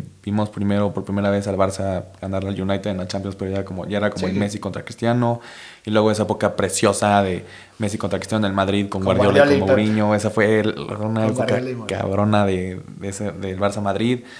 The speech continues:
Speaker 1: y luego las Champions del Madrid, y luego la gana el Messi, este, la Champions contra la Juventus,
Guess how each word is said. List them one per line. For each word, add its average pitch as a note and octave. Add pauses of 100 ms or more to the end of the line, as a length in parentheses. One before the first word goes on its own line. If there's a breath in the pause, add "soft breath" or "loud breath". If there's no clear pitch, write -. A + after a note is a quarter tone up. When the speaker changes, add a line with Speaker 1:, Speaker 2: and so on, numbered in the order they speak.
(340 loud breath)
Speaker 1:
y G#2+
luego G#2+
las G2
Champions G#2
del G2
Madrid, G#2+
y G#2+
luego G2
la F#2+
gana F#2+
el G2
Messi, F#2
este, F#2
la F#2
Champions F#2+
contra F#2+
la F#2
Juventus, F#2+